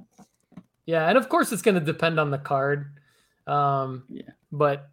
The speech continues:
Speaker 1: yeah, for sure. So, all right, so I wanna talk about summer sports card trends to pay attention to, and this can kinda go in any number of directions. I think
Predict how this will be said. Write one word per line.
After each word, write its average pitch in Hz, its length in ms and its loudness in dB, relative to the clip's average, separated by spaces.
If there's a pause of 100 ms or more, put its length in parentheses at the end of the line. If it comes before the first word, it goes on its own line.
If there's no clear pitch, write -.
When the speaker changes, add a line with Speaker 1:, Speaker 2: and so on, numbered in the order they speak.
(240)
Speaker 1:
yeah, 135 300 -8 (100)
for 160 140 -4
sure. 143 340 -8 (280)
So, 180 360 6
all 214 140 10
right, 175 220 8
so 214 520 6 (240)
I 190 100 0
wanna 240 220 4
talk 220 240 4
about 170 520 4 (520)
summer 226 680 2
sports 185 420 -2
card 180 300 0
trends 170 280 -2
to 175 100 -6
pay 156 180 2
attention 156 440 -4
to, 202 200 2
and 175 100 0
this 175 120 -2
can 233 120 -2
kinda 226 200 0
go 170 280 2
in 160 80 2
any 156 180 0
number 151 260 0
of 165 100 0
directions. 170 480 -2
I 156 80 0
think 165 280 -6